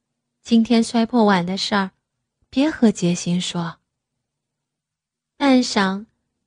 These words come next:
岳母好像又想到什么似的，说道：“免得他担心。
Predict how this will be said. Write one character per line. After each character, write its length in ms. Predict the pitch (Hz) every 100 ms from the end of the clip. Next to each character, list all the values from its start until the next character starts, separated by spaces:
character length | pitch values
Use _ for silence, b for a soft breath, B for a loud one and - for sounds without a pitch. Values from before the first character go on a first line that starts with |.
| _
岳 180 | 320 302
母 160 | 254 269
好 240 | 262 208
像 320 | 214 277 277
又 180 | 277 349
想 280 | 285 220 190
到 180 | 208 208
什 220 | - 185
么 140 | 180
似 300 | 190 - 202
的， 240 | 190 175 175 _ _ -
说 300 | - 202 190
道 260 | 202 196 _ _ _ _ _ _ _ _ _ _ _
：“免 220 | - 214 202
得 140 | 233
他 140 | 247
担 240 | 240 247 254
心。 460 | - 277 285 247